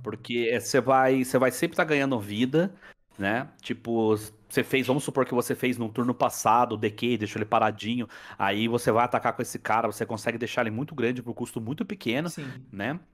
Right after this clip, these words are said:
Speaker 1: E, é, você vai tá sempre fazendo selection no seu deck pra você comprar a mana certa ou comprar a criatura certa. Esse Scry um é muito relevante. E principalmente tem bastante, é, tem aquele bichinho que faz, todo turno ele faz, né, um zumbi com decomposto, se você conseguir colocar os dois da mesma shell, nossa senhora.
Speaker 2: Uhum.
Speaker 1: Bagulho muito louco. Eu acho que essa criatura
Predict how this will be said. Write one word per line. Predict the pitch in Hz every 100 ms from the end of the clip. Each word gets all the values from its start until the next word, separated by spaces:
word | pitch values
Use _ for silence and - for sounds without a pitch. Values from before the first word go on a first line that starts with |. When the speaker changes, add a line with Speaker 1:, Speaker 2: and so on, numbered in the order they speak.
| _
Speaker 1:
E, | 117 117 117 113 113 113
é, | 110 110 107 104
você | 113 123
vai | 131 131
tá |
sempre | 127 139 151
fazendo | - 135 139
selection | - 139 113 127 123
no | 120
seu | -
deck | 107 104 120 113
pra | 107
você | 104 113
comprar | 110 113 113 113
a |
mana | 110 113 117
certa | 113 - 104 120 104
ou | 101
comprar | 101 107 107
a |
criatura | - 104 110 107
certa. | - 107 110
Esse | 107 107
Scry | - 117 113
um | 117
é | 113
muito | 110 135
relevante. | 135 127 101 117 151 - - - _ -
E | 120
principalmente | - - 208 240 240 196 196
tem | -
bastante, | 170 165 - 196 214 - -
é, | 139
tem | - 156
aquele | 196 196 185
bichinho | 160 160 - 160 165
que | 123
faz, | - 135 127 -
todo | 147 160 180
turno | 147 190 180
ele | 113 113
faz, | - 123 135
né, | 113 120
um | 123
zumbi | 107 107 120
com | 117
decomposto, | 117 120 104 113 151 131
se |
você | 131
conseguir | 143 143 139
colocar | 135 135 139
os | 120
dois | 113 135
da | 117
mesma | 123 113
shell, | 107 135
nossa | 135 147
senhora. | 165 165 110 87
Speaker 2:
Uhum. | 170 160 151 131
Speaker 1:
Bagulho | 123 101 104
muito | 120 147
louco. | 113 104
Eu |
acho | -
que | -
essa | -
criatura | 131 117 127